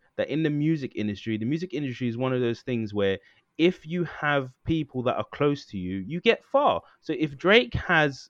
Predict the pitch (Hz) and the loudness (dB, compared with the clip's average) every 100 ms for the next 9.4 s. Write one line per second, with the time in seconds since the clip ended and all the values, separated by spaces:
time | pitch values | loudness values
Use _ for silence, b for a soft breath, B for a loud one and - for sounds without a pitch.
0 | _ 139 131 170 190 202 175 135 135 107 | _ -10 -4 0 2 2 -2 0 2 2
1 | 139 - - - 120 117 98 135 127 127 | 0 -6 -14 -6 -2 -2 -2 0 0 -2
2 | - _ _ _ _ - 123 117 131 127 | -8 _ _ _ _ -2 -2 -2 -2 0
3 | 123 113 - 117 110 110 - _ _ - | 0 -2 -2 -2 -2 -4 -12 _ _ -6
4 | 123 120 135 147 - - - 127 117 117 | -2 2 4 2 -2 -14 -4 -2 0 0
5 | 120 113 107 104 120 127 117 95 101 98 | 0 2 2 4 2 2 -2 -2 -4 -2
6 | 110 98 135 180 - 107 92 90 85 107 | -4 -6 -2 -2 -2 -4 -4 -4 -4 -4
7 | - 131 151 156 180 175 156 156 131 151 | -6 -6 -4 0 2 2 -2 -6 -6 -6
8 | 135 - 131 135 131 - 139 127 - 156 | -4 -6 -6 -6 -6 -8 -6 -6 0 2
9 | 98 123 - | 2 -2 -8